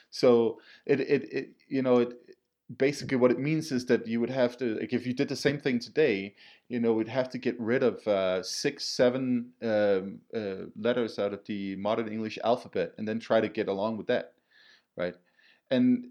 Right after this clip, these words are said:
and, and so they're doing that, and I have n-, to date not seen anybody, any scholar being able to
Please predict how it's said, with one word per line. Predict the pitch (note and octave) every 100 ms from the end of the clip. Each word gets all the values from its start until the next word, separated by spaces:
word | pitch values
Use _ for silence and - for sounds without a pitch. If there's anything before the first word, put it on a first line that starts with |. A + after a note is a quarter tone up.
| _ D3+
and, | D3 B2
and | D3 C#3+
so | - E3
they're | D3
doing | D3 G3+ A#3+ F3
that, | A2 G#2+ B2+ - -
and | C3+ B2+ B2 B2 B2 B2+ B2 B2 C3+
I | C#3
have | C#3+
n-, | B2 C3 - C3+ - _ _ -
to | E3+
date | E3 F#3+ F#3 -
not | C3+ E3+
seen | - D#3+ D3 C#3+
anybody, | D3+ D#3+ E3+ E3 A#2 A2+ A2 A2+ _ _ A2+ - _ _ A#2
any | D3 E3
scholar | - C#3+ B2 A2+ G2+
being | G2+ A#2 A2
able | G#2+ A2 A2+
to | A2+